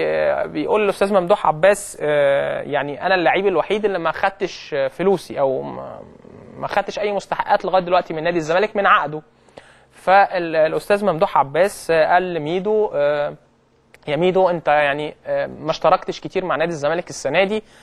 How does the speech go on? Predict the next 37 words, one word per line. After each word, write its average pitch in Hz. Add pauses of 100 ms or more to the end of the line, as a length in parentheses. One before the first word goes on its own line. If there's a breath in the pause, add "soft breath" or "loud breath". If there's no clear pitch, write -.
(280 soft breath)
آه، 143
كان 131
عندك 165
اصابات، 190
آه، 131
اصابات 147
كتير، 196
كان 156
مثلًا 160
وزنك 160
زايد، 185 (240 loud breath)
فما 175
اشتركتش 208
في -
ماتشات 185
كتير، 220
وما 208
است-، -
يعني 170
نادي 202
الزمالك 220
لغايه 208
دلوقتي 226
ما 202
استفادش - (340 soft breath)
منك، 226
فبالتالي، 214
آه، 151
موضوع 151
عقدك، 220
عقدك 196
كبير 196
جدًا، 220
حوالي 151
سبعة 175
مليون 170
جنيه، 185